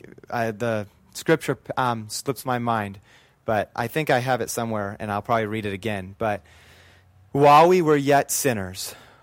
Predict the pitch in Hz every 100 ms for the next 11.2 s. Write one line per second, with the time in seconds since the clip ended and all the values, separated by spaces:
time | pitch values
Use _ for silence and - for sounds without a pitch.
0 | _ 120 127 135 170 180 160 175 147 123
1 | - 143 147 151 139 139 131 - 110 95
2 | 98 131 156 180 185 175 139 107 147 147
3 | 139 147 120 113 98 92 - _ - 127
4 | 151 175 190 143 139 120 113 - - 127
5 | 110 135 147 - 175 160 147 - 120 110
6 | 107 - _ _ - 135 139 135 135 131
7 | - 117 113 104 101 - _ _ _ -
8 | 131 123 123 - 120 110 107 110 104 87
9 | 80 - - - _ _ 120 - 123 -
10 | 127 123 147 - 104 - 110 110 107 90
11 | - -